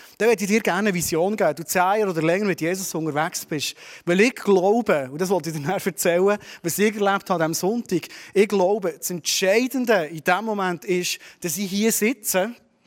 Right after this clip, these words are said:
Und das ist das, was ich immer mache. Und das habe ich vor fünf Wochen gemacht, dass ich hier sitze und sage, "Jesus, ich bin da. Du kennst mein Leben, du siehst, wo ich stehe. Und bitte red du zu mir."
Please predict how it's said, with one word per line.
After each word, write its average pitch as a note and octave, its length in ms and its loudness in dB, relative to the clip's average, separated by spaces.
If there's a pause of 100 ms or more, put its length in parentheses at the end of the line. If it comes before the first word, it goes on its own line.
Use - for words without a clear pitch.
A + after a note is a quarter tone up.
(180)
Und F3 60 0
das G#3+ 100 0
ist G3 100 -6
das, G3+ 80 -6
was F#3+ 120 0
ich E3+ 120 -6
immer A3+ 300 2
mache. D3+ 480 -2 (240)
Und D#3 60 -6
das D#3 80 -4
habe F3+ 100 0
ich D#3 60 -6
vor E3 100 -2
fünf A3+ 220 0
Wochen G#3+ 320 0
gemacht, E3+ 280 -2
dass E3 120 -8
ich E3 100 -6
hier G3+ 120 -2
sitze G3+ 280 -2
und D#3+ 80 -8
sage, D#3+ 220 -2
"Jesus, F3+ 520 -2
ich E3+ 120 -8
bin D3 100 -4
da. D#3+ 320 2 (320)
Du A3 120 0
kennst A3 360 0
mein F#3 280 0
Leben, F#3 140 -4
du G#3 140 -6
siehst, G#3 400 0
wo E3+ 120 -4
ich F3+ 180 -2
stehe. F3+ 260 0 (240)
Und F3 220 -8
bitte A3+ 320 -2 (180)
red G3+ 380 -6
du G3+ 160 0
zu - 180 -6
mir." E3+ 280 -4